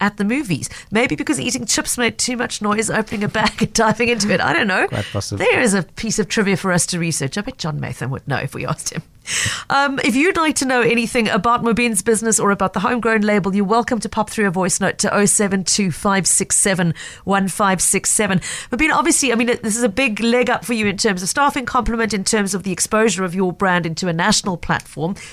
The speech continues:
Speaker 1: What's the plan from here forward? If I ask you, where do you want the business to be in five years' time? What's the vision?
Speaker 2: So I think, I mean, you know, a-, as I said whe-, when I started, we took a very purposeful approach in terms of focusing on popcorn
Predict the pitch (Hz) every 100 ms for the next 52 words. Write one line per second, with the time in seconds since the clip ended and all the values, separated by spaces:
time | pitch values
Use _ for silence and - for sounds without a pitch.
0 | - - - 233 269 - 330 302 285 247
1 | 247 208 208 180 185 131 131 160 165 185
2 | 214 208 226 202 202 214 220 208 196 185
3 | 208 - 196 185 202 190 214 - 208 302
4 | - - - - 180 - 190 202 208 202
5 | 190 240 254 - 156 160 151 156 - 143
6 | 139 135 - _ 143 - 156 170 - 156
7 | 139 131 123 117 - 123 120 - 101 92
8 | - - - - - - 139 135 143 -
9 | - 160 113 117 135 147 131 - - -
10 | - - - - - - - - - -
11 | 151 131 135 - - 123 123 - - -
12 | - 120 110 110 107 123 117 110 104 -
13 | 123 127 - 107 104 113 - 107 95